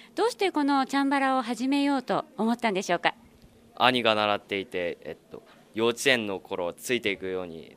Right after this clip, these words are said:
Speaker 2: なって、気づいたらやってました。
Speaker 1: お兄ちゃんもまだ一緒に通っているんですか？
Speaker 2: はい。
Speaker 1: そうなんですか。では、そんな相馬くんに大会の成績をお伺いしたいんですが、よろしいでしょうか？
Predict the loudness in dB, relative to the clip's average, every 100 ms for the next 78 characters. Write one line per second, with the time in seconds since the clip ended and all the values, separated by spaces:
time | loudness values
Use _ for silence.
0 | -10 -10 -8 -12 -12 -10 -6 -4 -2 -4
1 | -4 -6 -6 -6 -6 -10 -16 _ -20 -20
2 | -20 -20 -20 -20 _ -20 -8 -2 0 2
3 | 2 2 0 -2 -4 -2 -4 -4 -4 -4
4 | -4 -2 -4 -6 -6 -4 -4 -6 -20 -6
5 | 0 0 -2 -18 _ -20 _ _ _ _
6 | -20 -20 -18 -16 -14 -14 -16 -18 -14 -10
7 | -10 -12 -20 -6 -2 2 4 4 4 2
8 | -10 -20 -4 0 2 4 4 2 -2 -20
9 | -20 -4 4 6 6 4 2 0 2 0
10 | -2 -20 -4 0 2 4 4 4 2 0
11 | -2 -4 -4 0 0 0 -4 -4 -4 -6
12 | -6 -6 -6 -6 -6 -4 -4 -2 -2 0
13 | 2 2